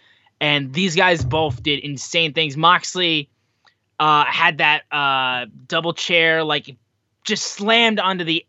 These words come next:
edges of the chairs, like, right on the heads of 'em, and just,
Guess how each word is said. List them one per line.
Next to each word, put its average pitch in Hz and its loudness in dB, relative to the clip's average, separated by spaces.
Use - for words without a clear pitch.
edges 160 2
of 131 -12
the 131 -10
chairs, 123 -6
like, 131 -4
right 170 2
on 180 0
the 165 2
heads 143 -2
of 123 -10
'em, 120 -8
and 131 -12
just, 131 -10